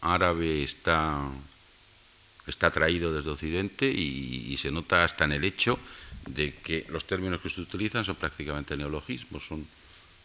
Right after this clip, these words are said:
son transliteraciones de los términos occidentales. Hay relativamente pocos términos de cultura política que se expresen, de los fundamentales, que se expresen con terminología propiamente árabe. Eso ya es un indicativo, como digo,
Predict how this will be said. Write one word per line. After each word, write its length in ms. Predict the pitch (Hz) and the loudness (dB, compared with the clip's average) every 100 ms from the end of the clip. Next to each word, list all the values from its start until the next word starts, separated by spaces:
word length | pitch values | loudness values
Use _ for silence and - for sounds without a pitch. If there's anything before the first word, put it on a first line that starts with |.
| - - - | -20 -16 -4
son 160 | 82 | -2
transliteraciones 1120 | 76 90 87 80 - 69 67 76 60 55 - - - - - - | 4 4 4 0 0 0 0 -4 -6 -6 -10 -12 -18 -20 -20 -12
de 80 | 65 | -6
los 140 | 67 - | -6 -4
términos 320 | 76 73 69 | -2 -2 -4
occidentales. 720 | 67 76 73 - 78 69 - | -6 -4 -4 0 0 0 2
Hay 160 | 78 85 | 2 0
relativamente 640 | 73 65 78 85 80 82 | 0 -2 0 0 2 -2
pocos 400 | - 87 80 - | -2 -6 -6 -2
términos 500 | 92 85 78 85 - - - - - | 0 0 -2 -2 -8 -14 -18 -16 -10
de 100 | 69 | -10
cultura 360 | - 69 85 73 | -8 -6 -2 -2
política 720 | - 87 87 92 85 95 95 - - | 0 -4 -2 -6 0 2 2 0 -16
que 120 | - 131 | -10 -8
se 80 | |
expresen, 440 | 62 - 78 73 65 - - - - - | -6 -4 -2 -2 -4 -10 -20 -20 -20 -16
de 140 | - | -12
los 100 | 69 | -10
fundamentales, 680 | - 65 71 78 85 82 87 - - - | -8 -4 -2 0 2 2 0 -4 -20 -10
que 120 | - | -4
se 100 | 67 | -4
expresen 340 | 69 82 80 85 | -4 -2 -2 -2
con 140 | 78 | -2
terminología 680 | 69 65 67 71 69 - 78 | -2 -2 -2 -4 -4 -2 -2
propiamente 840 | - 87 78 67 64 64 - 60 | 0 -2 -2 -4 -4 -6 -8 -8
árabe. 360 | 50 50 50 52 | -8 -10 -10 -10
Eso 140 | 55 | -6
ya 140 | 64 65 | -4 -4
es 140 | 65 | -4
un 120 | 69 | -4
indicativo, 600 | 67 64 65 - - 73 | -4 -4 -6 -6 -4 -4
como 220 | 67 69 71 | -4 -4 -2
digo, 320 | 80 92 | 0 0